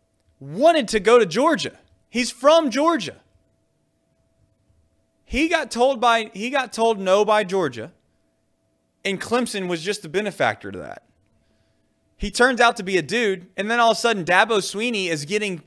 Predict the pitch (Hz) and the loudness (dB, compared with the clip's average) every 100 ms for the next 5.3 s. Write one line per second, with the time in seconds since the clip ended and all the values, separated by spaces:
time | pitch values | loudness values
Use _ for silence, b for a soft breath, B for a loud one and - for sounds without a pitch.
0 | - - 233 185 160 143 - 214 190 151 | -4 2 2 2 -6 -6 -4 -4 -4 -2
1 | 196 190 170 160 208 208 - 262 277 131 | 0 -2 -6 -4 -4 -4 -6 -6 -6 -10
2 | 95 _ _ _ _ _ _ _ _ _ | -14 _ _ _ _ _ _ _ _ _
3 | _ _ _ _ _ _ _ _ _ - | _ _ _ _ _ _ _ _ _ -10
4 | 170 226 320 233 - 196 247 247 143 117 | -2 0 2 2 2 -2 -2 -2 -2 -2
5 | 117 131 165 | -2 -4 -8